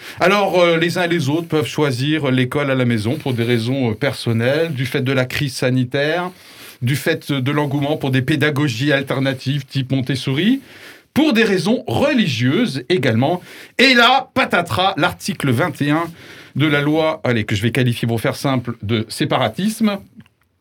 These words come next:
eh bien, vise à restreindre l'instruction en famille. Grosse bataille actuelle au Parlement et ailleurs par rapport à cette liberté fondamentale d'éducation.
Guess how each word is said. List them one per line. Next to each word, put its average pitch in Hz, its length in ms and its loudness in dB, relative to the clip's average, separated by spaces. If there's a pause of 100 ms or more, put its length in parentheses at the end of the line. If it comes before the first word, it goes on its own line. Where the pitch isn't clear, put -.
(120)
eh 151 80 4
bien, 123 320 0
vise 131 420 -4
à 131 220 0
restreindre 113 840 -2 (1200)
l'instruction 120 680 -2 (400)
en 156 300 0
famille. 175 800 0
Grosse 214 400 2
bataille 170 580 0
actuelle 151 680 0 (100)
au 147 120 0
Parlement 131 600 0 (100)
et 170 160 2
ailleurs 131 540 0
par 180 180 0
rapport 151 280 0
à - 20 -4
cette 127 220 -6
liberté 151 680 0
fondamentale 127 800 0
d'éducation. 143 880 0